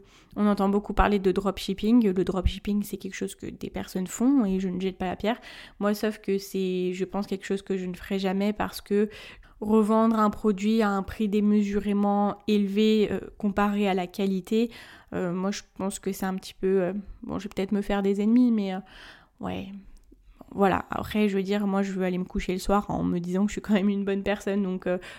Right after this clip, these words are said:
le jour où je veux vendre des produits, euh, je veux savoir que ce sont des produits de bonne qualité ou en tout cas, je ferai tout pour. Donc, euh, voilà, vous avez plein de solutions pour, euh, acheter des produits et les revendre. Je vous invite à aller voir, euh, si c'est quelque chose qui vous intéresse,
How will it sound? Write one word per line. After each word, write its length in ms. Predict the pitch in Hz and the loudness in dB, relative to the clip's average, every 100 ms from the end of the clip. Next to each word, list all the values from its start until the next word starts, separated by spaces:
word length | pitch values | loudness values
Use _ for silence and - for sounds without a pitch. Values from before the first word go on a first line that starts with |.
| - | -4
le 140 | 208 | 0
jour 220 | 202 220 220 | 2 4 4
où 120 | 220 | 4
je 80 | 202 | 4
veux 100 | 190 | 4
vendre 220 | 190 196 | 4 2
des 100 | 180 | 0
produits, 500 | - 180 190 220 208 | 0 -2 0 2 2
euh, 200 | 180 - | 2 -2
je 180 | 190 190 | -4 -2
veux 80 | 190 | -2
savoir 360 | 190 180 185 | 0 0 0
que 120 | - | -4
ce 120 | 190 175 | -6 -6
sont 160 | 202 | -4
des 120 | 185 | -4
produits 280 | 175 190 185 | -2 -4 -4
de 60 | 175 | -2
bonne 180 | 180 190 | -4 -2
qualité 440 | 185 185 202 202 | -4 -2 0 2
ou 100 | 180 | 0
en 120 | 180 | -4
tout 120 | 175 | -6
cas, 140 | - 190 | -4 -4
je 140 | - | -4
ferai 220 | 180 185 | -6 -8
tout 140 | 175 - | -10 -10
pour. 260 | - - - - - - - - - | -10 -10 -16 -20 -20 -20 -20 -20 -2
Donc, 280 | 202 202 196 | 2 2 2
euh, 100 | 175 | 2
voilà, 360 | 175 180 202 | 2 4 2
vous 200 | 180 180 | 0 -2
avez 260 | 180 180 180 _ _ | 0 0 -4 _ _
plein 320 | - 262 262 233 | 0 4 6 6
de 120 | 214 | 2
solutions 520 | - 180 185 190 190 | 0 -6 -6 -6 -4
pour, 240 | 185 180 | -4 -4
euh, 40 | 180 - - - - | -6 -8 -18 -14 -6
acheter 280 | 196 - 185 | -6 -6 -2
des 140 | 196 | -2
produits 480 | - 202 190 202 214 | 0 -2 -2 0 2
et 120 | 196 | 4
les 160 | 190 180 | 2 0
revendre. 580 | 185 180 196 226 180 | -2 0 0 0 -2
Je 100 | 180 | -4
vous 160 | 190 185 | -4 -4
invite 320 | 185 190 - | -6 -8 -6
à 60 | 196 | -2
aller 160 | 196 | -2
voir, 300 | 190 196 202 | 0 -2 -2
euh, 120 | 196 190 | -6 -6
si 200 | - 202 | -8 -8
c'est 140 | - | -6
quelque 200 | - 196 | -6 -6
chose 140 | 202 - | -6 -4
qui 100 | 196 | -4
vous 100 | 190 | -4
intéresse, 460 | 180 190 254 262 | -4 -2 -2 -4